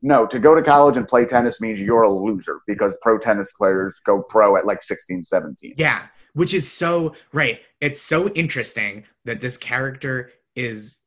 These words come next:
Speaker 2: so desperate to go to Yale and follow in the
Speaker 1: Mm-hmm.
Speaker 2: family footsteps, which is, like, again, it's, like, a place of immense privilege that that's what he's shooting for. But he, sh-, but the way he has to do it is by
Speaker 1: Being
Speaker 2: being
Speaker 1: mediocre.
Speaker 2: mediocre.
Speaker 1: <laughs>
Speaker 2: Yeah.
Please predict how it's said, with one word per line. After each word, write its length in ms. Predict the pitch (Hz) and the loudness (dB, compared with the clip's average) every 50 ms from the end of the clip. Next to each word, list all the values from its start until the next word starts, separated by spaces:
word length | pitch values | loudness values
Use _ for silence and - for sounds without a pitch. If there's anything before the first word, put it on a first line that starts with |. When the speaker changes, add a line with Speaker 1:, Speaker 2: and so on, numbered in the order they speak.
| _ _ _ - | _ _ _ -20
Speaker 2:
so 320 | 123 - - - 135 131 143 | -16 -14 -8 -4 -2 -2 -2
desperate 800 | 139 113 - - 127 131 131 - - - 135 127 123 120 - - _ _ _ _ _ _ _ | -2 -4 -6 -6 -6 -6 -6 -10 -12 -10 -8 -6 -6 -8 -10 -16 _ _ _ _ _ _ _
to 140 | - 120 110 | -14 -14 -12
go 480 | 113 113 - 117 113 117 117 120 113 | -12 -10 -8 -4 -4 -4 -4 -6 -8
to 720 | 110 _ - - - 127 117 113 110 110 107 104 104 101 - _ | -12 _ -16 -14 -12 -10 -10 -8 -8 -6 -6 -8 -8 -10 -12 _
Yale 500 | - 113 110 127 127 120 101 92 - 101 | -20 -10 -4 -2 -2 -2 -2 -4 -6 -10
and 180 | 107 104 104 107 | -12 -14 -14 -14
follow 280 | - - 110 110 110 107 | -12 -12 -10 -8 -8 -6
in 80 | 95 | -6
the 80 | 92 - | -8 -10
Speaker 1:
Mm-hmm. 80 | - | -10
Speaker 2:
family 240 | 113 107 104 104 101 | -12 -12 -12 -12 -14
footsteps, 580 | 95 - 107 104 - - - - 113 131 - - | -14 -14 -14 -14 -12 -14 -14 -16 -16 -16 -16 -16
which 160 | 101 98 - | -16 -16 -14
is, 140 | 104 92 - | -14 -12 -10
like, 240 | 101 95 90 - 120 | -10 -10 -10 -10 -6
again, 260 | 123 135 110 87 - - - - _ | -6 -4 -6 -6 -10 -18 -20 -20 _
it's, 200 | - 120 113 - | -12 -12 -10 -8
like, 160 | - 110 104 | -8 -8 -8
a 60 | 110 107 | -10 -12
place 380 | - - - 120 127 131 - | -10 -6 -4 -4 -4 -4 -6
of 140 | 117 104 104 | -6 -8 -8
immense 360 | 101 98 107 120 135 139 135 | -10 -8 -6 -4 -4 -4 -6
privilege 480 | - - - 147 123 107 107 101 92 92 | -10 -10 -8 -8 -8 -8 -8 -12 -12 -12
that 140 | 107 95 - | -12 -10 -8
that's 200 | 110 107 - - | -8 -8 -8 -8
what 80 | 107 | -8
he's 120 | 110 101 - | -8 -8 -8
shooting 340 | - - 131 117 113 104 | -8 -6 -6 -6 -6 -8
for. 240 | 104 - 101 98 95 - - - _ - | -10 -10 -10 -10 -12 -12 -16 -20 _ -12
But 160 | 110 110 107 | -12 -10 -8
he, 160 | - 139 139 | -8 -8 -8
sh-, 240 | 135 - - 123 117 | -8 -8 -12 -14 -14
but 260 | 110 - 123 117 - - - _ _ _ _ | -10 -8 -8 -8 -8 -10 -16 _ _ _ _
the 100 | 120 113 | -10 -8
way 200 | 107 110 123 135 | -4 -2 -2 0
he 260 | 135 127 143 139 127 | 0 -2 -4 -8 -8
has 340 | 113 - 117 120 123 - - | -8 -6 -6 -6 -6 -6 -8
to 100 | - 117 | -10 -10
do 240 | 110 110 113 117 113 | -10 -6 -6 -6 -4
it 200 | 104 101 98 - - _ _ _ - | -6 -6 -8 -12 -18 _ _ _ -12
is 160 | 113 110 - | -12 -8 -2
by 80 | - 123 123 | 0 2 2
Speaker 1:
Being 100 | 117 113 | 2 0
Speaker 2:
being 160 | 110 110 110 135 | -4 -4 -2 0
Speaker 1:
mediocre. 500 | 135 127 131 131 123 113 113 110 139 - | 0 2 4 4 6 6 6 4 2 0
Speaker 2:
mediocre. 460 | - 131 123 117 - - - 240 - - | 0 0 0 -2 0 2 2 2 4 4
Speaker 1:
<laughs> 260 | 294 - - - - | 4 4 4 2 0
Speaker 2:
Yeah. 260 | 123 113 98 - - | 0 0 -2 -6 -12